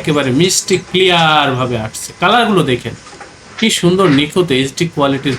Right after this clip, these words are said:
প্রিন্ট ভিউয়ার্স। এ ধরনের কাজগুলো আপনারা আমাদের এখান থেকে পাইকারি মূল্যে করতে পারবেন। চলে আসবেন সরাসরি যারা কাজ করতে আগ্রহী। ডেসক্রিপশনে দেওয়া ঠিকানা অনুযায়ী আমাদের অফিসের পূর্ণাঙ্গ ঠিকানা, WhatsApp নাম্বার ডেসক্রিপশনে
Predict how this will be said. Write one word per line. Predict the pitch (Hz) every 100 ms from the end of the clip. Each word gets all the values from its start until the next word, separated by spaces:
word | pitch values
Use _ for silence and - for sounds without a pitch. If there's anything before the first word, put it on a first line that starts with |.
| -
প্রিন্ট | 123 117 113
ভিউয়ার্স। | 117 110 - - - - - - - - - - 175
এ |
ধরনের | 214 240 233 220
কাজগুলো | 202 - 226 214
আপনারা | 185 196 180
আমাদের | 180 185 175
এখান | 175 190
থেকে | 190 160 127
পাইকারি | 151 151 180 180 180
মূল্যে | 180 180 156
করতে | 143 156 156
পারবেন। | 135 135 180 - - - - - -
চলে | 190 220
আসবেন | 226 208 208
সরাসরি | 165 175 170 175 170
যারা | 151 160 147
কাজ | 143 -
করতে | 165 139 156
আগ্রহী। | 139 135 143 185 202
ডেসক্রিপশনে | 143 - 190 175 180 180 160
দেওয়া | 165 -
ঠিকানা | 165 160 160 160
অনুযায়ী | 160 156 160 220 - - - - -
আমাদের | 151 180 220 208
অফিসের | 214 226 214
পূর্ণাঙ্গ | 208 196 208 214 -
ঠিকানা, | 175 208 214 170
WhatsApp | 160 180 175 165
নাম্বার | 160 190 160
ডেসক্রিপশনে | 139 - 160 - 151